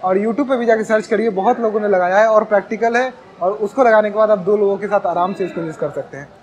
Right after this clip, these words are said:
फिर भी अगर इसकी बात करें तो इसमें ऐसा कुछ भी नहीं आता है जिसको आप लगा के इसको practically as a family bike use कर सकते हैं, लेकिन इसको almost थोड़ा यूज़ कर सकते हैं, लेकिन, अ, एम टी, अ,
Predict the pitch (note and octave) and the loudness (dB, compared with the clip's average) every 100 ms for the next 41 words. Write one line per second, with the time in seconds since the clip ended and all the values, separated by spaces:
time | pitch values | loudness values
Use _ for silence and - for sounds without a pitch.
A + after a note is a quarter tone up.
0 | _ _ - - - - - - - C4 | _ _ -20 -20 -20 -20 -20 -8 -2 0
1 | C#4 D4+ C4 A3+ G#3+ C4 G#3+ F#3+ G#3+ A3 | 2 2 2 2 0 0 2 2 0 -2
2 | G#3 G3+ A3 G3+ G#3 A3+ B3+ - G#3 C#4+ | -2 -4 -2 -2 0 -2 -4 -6 -4 -2
3 | A#3+ G#3 F3 F3 F#3+ - - - F3+ G#3 | -2 -2 -2 -2 -4 -4 -16 -8 -6 -2
4 | G#3+ G3+ G3+ F#3 F#3+ F#3+ G3+ G3 G#3 G3 | 0 0 0 0 0 -2 -4 -4 -4 -2
5 | F3+ G3 F#3 G3+ G3+ F3 F#3 F#3+ F3+ F#3+ | -4 -4 -4 -4 -4 -4 -6 -8 -6 -4
6 | F3+ D#3 F3+ F3 F3 D#3+ D3+ G3 G#3 - | -4 -4 -8 -6 -6 -6 -8 -8 -8 -14
7 | - G3 A3 A#3 A#3 - C4+ G3 G3+ B3 | -12 -6 -4 -4 -4 -2 0 2 2 0
8 | B3+ - A3 A#3 G#3+ A3+ - - G3 F#3+ | -2 -4 0 0 0 -6 -10 -2 -2 0
9 | D#3 - D3+ C#3 - - F#3 B3+ A3 - | -6 -6 -10 -10 -18 -14 -6 -6 -6 -12
10 | F3 D#3+ D#3 D3+ G3+ G#3+ G#3 G#3 F#3 | -10 -8 -8 -8 -4 -4 -4 -4 -4